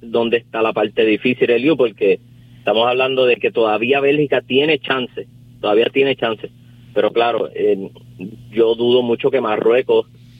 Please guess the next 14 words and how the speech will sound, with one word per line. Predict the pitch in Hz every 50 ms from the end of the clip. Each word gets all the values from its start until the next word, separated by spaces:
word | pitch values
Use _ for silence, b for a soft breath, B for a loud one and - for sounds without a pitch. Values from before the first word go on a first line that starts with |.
| - - -
eh, | - 95
vaya | 92 92 95 101 104 113
a | 113 -
soltar | - 117 104 - 113 113
esta | 117 113 - - 113 107
oportunidad | 107 101 110 107 95 104 104 104 101 104
que | 101 101
tiene, | - 110 123 135 135
lo | 120 110
mismo | 107 107 107 107 110
Croacia. | 101 117 110 113 120 139 139 - 135 120 117 117 - - - - - - - - - -
Eh, | 117 120 113 104 - - 113 104
ya | - 123 123 127 135 143 143
Canadá | 127 - 143 139 139 135 139 143 151 151